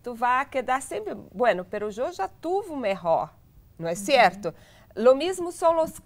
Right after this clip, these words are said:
Speaker 1: carros, os coches, os autos. Bueno, se tu anda em um, um, um coche, um auto viejo, e você tinha um auto novo, você, bueno,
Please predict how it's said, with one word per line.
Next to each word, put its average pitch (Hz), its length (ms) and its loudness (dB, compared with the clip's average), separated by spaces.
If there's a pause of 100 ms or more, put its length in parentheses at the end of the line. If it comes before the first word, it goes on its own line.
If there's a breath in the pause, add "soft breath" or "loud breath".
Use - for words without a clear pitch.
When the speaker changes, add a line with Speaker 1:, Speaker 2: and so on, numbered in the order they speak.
Speaker 1:
carros, 226 440 0
os 226 160 -8
coches, 247 560 2
os 220 280 -4
autos. 196 580 4 (280 soft breath)
Bueno, 214 320 4
se 208 160 -10
tu 294 220 0
anda 320 280 8
em 330 60 2
um, 302 160 -6 (100)
um, 240 420 -8
um 240 60 -8
coche, 240 480 2
um 214 180 -4
auto 214 520 0 (440 soft breath)
viejo, 220 720 6 (300 soft breath)
e 226 120 -4
você 269 240 -6
tinha 285 800 0
um 254 280 0
auto 247 520 4
novo, 277 460 8
você, 254 300 -8
bueno, 165 500 -4